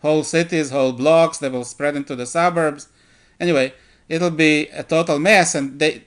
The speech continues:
the idea that we can just contain it will not hold. It will not be containable. So even though Trump, President Trump will full well know that by deploying,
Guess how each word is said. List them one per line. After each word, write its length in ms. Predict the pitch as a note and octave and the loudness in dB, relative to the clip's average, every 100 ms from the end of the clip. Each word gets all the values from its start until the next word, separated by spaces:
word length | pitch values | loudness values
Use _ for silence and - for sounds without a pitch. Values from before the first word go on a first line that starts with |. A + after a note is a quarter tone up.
| _ | _
the 180 | E3 D3+ | -2 2
idea 380 | D3 D3 G3+ F3+ | 2 2 2 2
that 160 | D#3+ | 2
we 120 | D#3+ D#3 | -2 -4
can 180 | D3 | -4
just 240 | D3 D3 - | -4 -6 -6
contain 720 | C3 B2 - F3+ G#3+ G3 D3 | -6 -6 0 2 4 2 0
it 340 | C#3 C#3+ - | -4 -6 -12
will 180 | C#3 D3 | -8 -4
not 240 | D3+ C#3+ B2+ | 0 0 -2
hold. 420 | C3+ G#2+ F#2+ _ _ _ _ _ _ _ - | -6 -6 -10 _ _ _ _ _ _ _ -14
It 160 | C#3 D3+ | -12 -6
will 160 | D3 | -4
not 360 | D3+ D#3+ D#3+ D3 | 2 2 2 -2
be 120 | C#3+ | -6
containable. 1120 | - C3+ C3+ D3+ D3+ D3 C3 A#2 C#3 A#2 F#2 _ _ _ _ _ _ _ | -4 -6 -4 0 0 0 -4 -2 0 0 -4 _ _ _ _ _ _ _
So 640 | - - C#3 C#3 C3+ C3 B2 _ _ _ _ _ _ - | -14 -4 0 0 0 -4 -8 _ _ _ _ _ _ 0
even 540 | G3 A3+ F#3+ F#3+ E3 | 4 4 4 2 4
though 540 | D#3+ F3+ D3 B2+ B2+ | 6 6 6 4 0
Trump, 720 | B2+ - D3+ D#3 D#3+ D#3+ D3 D3+ | -6 -2 0 0 -2 -12 -14 -6
President 340 | D3 D#3+ C3+ | -4 -4 -4
Trump 300 | E3 D#3 D3+ | -2 -4 -4
will 120 | C3+ | -6
full 540 | B2+ D#3+ D#3 D3+ - _ _ _ | -4 -2 0 0 -6 _ _ _
well 340 | D3 D3 C#3+ C3 | -4 0 0 2
know 500 | D#3 F#3+ D#3+ C#3 C3+ | 4 4 4 2 0
that 340 | C3 C3 C3 | -2 -4 -4
by 340 | B2+ B2+ B2+ | -2 0 -2
deploying, 760 | A#2+ B2 A2+ C#3 C#3+ C#3+ C3+ B2+ | -6 -10 -8 -2 0 0 0 -4